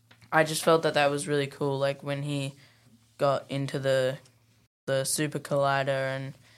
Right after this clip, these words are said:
went all dark and crazy. That was, that was really cool. And, like, with the motivation behind, like, Spider-Man twenty ninety-nine, how, like, he lost his family and,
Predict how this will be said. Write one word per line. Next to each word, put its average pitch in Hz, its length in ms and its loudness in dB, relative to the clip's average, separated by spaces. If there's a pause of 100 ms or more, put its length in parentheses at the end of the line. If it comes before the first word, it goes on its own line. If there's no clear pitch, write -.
(280)
went 143 240 -2
all 139 440 -2 (220)
dark 139 380 2
and 135 260 -6 (120)
crazy. 139 540 -4 (480)
That 151 140 4
was, 147 280 0 (140)
that 160 100 8
was 160 180 4
really 147 180 -2
cool. 135 340 -8 (420)
And, 156 320 4
like, 156 380 0 (800)
with 160 340 2
the 147 640 4
motivation 143 840 0
behind, 143 760 0
like, 135 380 -6
Spider-Man 143 640 2
twenty 143 260 -2
ninety-nine, 143 800 -2 (400)
how, 143 200 0
like, 139 220 0
he 139 320 -4
lost 135 380 0
his 143 200 -4
family 143 800 0 (420)
and, 139 520 -2